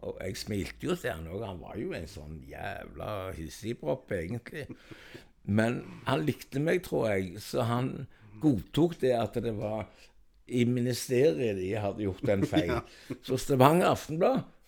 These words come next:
Speaker 1: de ble da oppført på lister sammen med B B C og C N N og hele pakken, ikke sant? Og så i tillegg så sa han at,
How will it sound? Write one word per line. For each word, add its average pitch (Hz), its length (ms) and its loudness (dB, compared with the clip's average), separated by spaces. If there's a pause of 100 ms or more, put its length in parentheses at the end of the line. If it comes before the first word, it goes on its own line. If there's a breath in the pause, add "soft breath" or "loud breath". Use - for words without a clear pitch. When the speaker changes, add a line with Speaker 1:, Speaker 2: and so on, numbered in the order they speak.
Speaker 1:
de 147 240 6
ble 139 300 4
da 123 200 4
oppført 123 560 4
på 143 80 0
lister 139 480 4
sammen 123 360 0
med 123 200 6
B 123 140 6
B 117 180 2
C 135 280 2
og 135 140 8
C 123 280 4
N 113 200 4
N 117 300 2
og 113 160 2
hele 107 460 -2
pakken, 113 500 -2
ikke 160 320 -6
sant? - 320 -12 (340 loud breath)
Og 143 140 4
så 151 160 4
i 147 80 4
tillegg 156 500 4
så 143 140 -4
sa 135 220 2
han 135 100 2
at, 127 160 -2